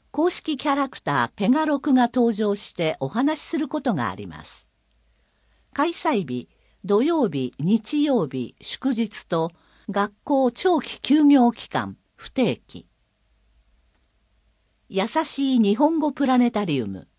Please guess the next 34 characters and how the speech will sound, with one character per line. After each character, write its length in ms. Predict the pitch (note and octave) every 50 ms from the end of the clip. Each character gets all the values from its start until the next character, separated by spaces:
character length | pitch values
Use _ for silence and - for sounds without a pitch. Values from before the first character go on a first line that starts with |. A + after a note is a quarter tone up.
| _ _ _ _ _ _ _ _ _ _ _ _ _ _ _ _ _ _ _ _
わ 140 | E3+ F3 F#3
か 140 | - D4 E4
り 100 | F4+ F4
や 100 | F#4+ F#4
す 160 | - - F#4+
い 120 | E4 C4 - C4
表 300 | B3 B3+ B3+ B3+ C4+ A#3+
現 120 | A3 G3 D#3+
で 240 | C#3 C#3 C#3 D3 - _ _ _ _
プ 100 | - -
ラ 120 | F3 B3+ C#4+
ネ 120 | D#4 D#4+
タ 120 | - D#4 D4+
リ 140 | D4+ D4
ウ 80 | C4+ G#3+
ム 100 | F#3 C#3
の 120 | A#2+ A#2
解 240 | - - D#3+ F3 A#3+
説 340 | - - A#3+ A#3 - F3 E3+
を 80 | D3+ C3+
し 180 | - - A#2
ま 160 | G#2+ G2 -
す。 260 | - - - _ _ _ _ _ _ _ _ _ _ _ _ _ _ _ _ _ _ _ _ _ _
日 140 | G#3 A3 A#3+
本 240 | C4 D4 D#4+ D#4 D4
語 160 | C#4+ D4 C4+
を 40 | C4
学 260 | A3 A3 A3+ A3+ -
習 280 | - - D4+ E4 E4 -
中 260 | - - D#4 D#4 C#4+
の 120 | C#4 C#4
方 300 | C4 C#4+ C4 B3+ B3+ C4
に 140 | A#3+ A3 F#3
も、 240 | E3 C3+ C3+ C#3